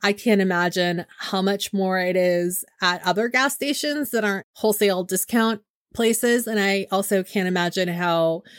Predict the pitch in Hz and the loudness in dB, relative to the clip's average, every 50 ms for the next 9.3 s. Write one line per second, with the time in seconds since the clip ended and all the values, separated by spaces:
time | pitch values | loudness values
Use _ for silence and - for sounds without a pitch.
0 | - - _ - 196 196 202 202 196 185 - - 185 - 196 185 - 214 202 - | -20 -12 _ 0 2 2 2 2 -2 -2 -2 -2 -4 -4 -4 -6 -4 -4 -4 -2
1 | 185 180 175 - - 190 196 196 196 185 196 220 247 269 285 302 302 285 254 196 | -2 -2 -2 -2 -4 0 0 0 2 2 2 2 2 0 0 -2 -2 -4 -4 -8
2 | _ - - 233 220 220 190 214 214 208 202 208 202 196 196 196 190 - - - | _ -6 -2 -2 -2 -2 -2 0 0 0 2 2 2 2 2 0 -2 -4 -4 -4
3 | 196 190 190 185 180 175 175 180 _ _ _ - - - _ _ _ _ _ _ | -2 -2 0 -2 -2 -2 -4 -4 _ _ _ -20 -20 -20 _ _ _ _ _ _
4 | _ - 202 196 185 - - - - - 262 220 262 254 220 285 294 294 240 254 | _ -4 -4 -4 -4 -4 -6 -10 -10 -8 -4 -4 -2 0 2 2 2 2 2 0
5 | 254 - 233 208 - - 247 247 254 254 220 - 233 226 226 240 240 226 226 226 | 0 0 0 -2 0 0 0 0 0 -2 -2 -2 0 0 2 2 2 0 0 0
6 | 226 226 226 - 233 233 226 220 220 226 233 240 247 214 _ _ - 226 220 220 | -2 -2 -4 -4 -4 0 2 2 2 2 2 0 -2 -4 _ _ -2 0 2 2
7 | 214 214 208 208 214 208 - - - - 240 233 240 214 233 220 208 208 208 202 | 4 4 4 2 0 0 -2 -2 -2 -2 -2 -2 -2 -2 0 2 2 2 2 2
8 | 190 208 202 190 202 196 196 190 185 190 185 180 170 - 196 190 180 - 185 180 | 0 0 0 0 0 0 0 0 0 0 -2 -2 -2 -2 -2 -2 0 0 -2 -2
9 | 180 175 170 170 175 180 | 0 -2 -2 -4 -6 -6